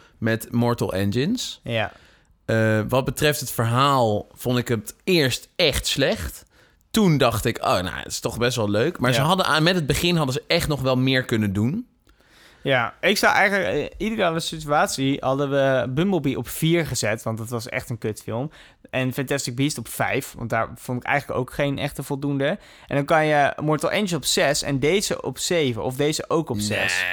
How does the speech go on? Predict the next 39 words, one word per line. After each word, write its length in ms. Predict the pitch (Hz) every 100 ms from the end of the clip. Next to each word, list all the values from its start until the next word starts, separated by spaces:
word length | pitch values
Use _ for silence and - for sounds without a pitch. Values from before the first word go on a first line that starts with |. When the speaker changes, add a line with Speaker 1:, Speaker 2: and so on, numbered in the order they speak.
| 90
Speaker 1:
Nee, 80 | 87
maar 280 | 98 92 95
nee. 720 | 90 78 - - - - -
Speaker 2:
Want 140 | - 151
ik 120 | 185
vond 200 | 233 220
hem, 180 | 214 165
wat 160 | 175
je 80 | 175
zegt, 260 | 185 214 -
ik 120 | 156
vond 160 | 180
hem 180 | 175 147
beter 340 | 135 160 190 160
dan, 340 | 151 139 139
ehm, 600 | - 110 131 131 131 127
nou 100 | 123 -
ja, 200 | 160 151
ik 100 | 170
vond 140 | 196
hem 80 | 180
vergel-, 520 | 156 165 160 147 -
vergelijkbaar 500 | 143 165 175 214 208
met 160 | 170 143
Mortal 300 | 147 147 147
Engines, 560 | - 208 123 123 202 - - _
maar 140 | - 139
niet 160 | 214
beter 300 | 196 190 -
dan 80 | 143
Aladdin. 480 | 82 175 117 95 - - _ _ _ _ _ _ -
Speaker 1:
Nee, 220 | 139 113
maar 260 | 107 107 95
hij 180 | 113
is 80 | 113
dan 160 | 104 104
hetzelfde 400 | 101 107 104 120
als 120 | 117
Aladdin. 500 | 95 104 92 82 85